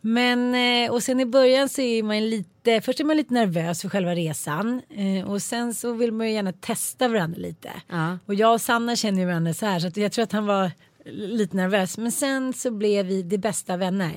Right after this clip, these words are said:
Speaker 1: Nu är vi typ syskon, tycker vi.
Speaker 2: Men gud, så gulligt.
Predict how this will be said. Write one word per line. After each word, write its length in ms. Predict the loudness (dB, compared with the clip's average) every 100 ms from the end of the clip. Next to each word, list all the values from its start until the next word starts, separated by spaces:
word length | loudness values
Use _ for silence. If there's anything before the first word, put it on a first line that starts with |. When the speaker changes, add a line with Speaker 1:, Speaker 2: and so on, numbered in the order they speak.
| -4
Speaker 1:
Nu 220 | 0 0
är 80 | 0
vi 80 |
typ 180 | -2 -6
syskon, 580 | -4 -4 -4 -4 -6 -6 -12
tycker 220 | -18 -18
vi. 60 | -20 _ _ -8
Speaker 2:
Men 260 | -4 -4 -4
gud, 260 | -2 -4 -4
så 120 | -6
gulligt. 440 | -2 -2 -4 -10